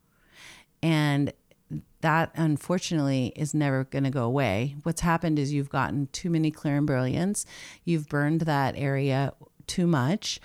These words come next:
and it's turned into scar tissue. And so all that red is just little, that whole area is, is burnt skin, and this is burnt skin. So that, unfortunately, isn't gonna go away.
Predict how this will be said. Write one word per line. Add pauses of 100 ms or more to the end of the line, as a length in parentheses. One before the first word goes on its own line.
(300)
and
it's
turned
into
scar
tissue. (120)
And
so
all
that
red (180)
is
just
little, (1120)
that
whole
area
is,
is
burnt
skin, (100)
and
this
is
burnt
skin. (380)
So
that,
unfortunately,
isn't
gonna
go
away.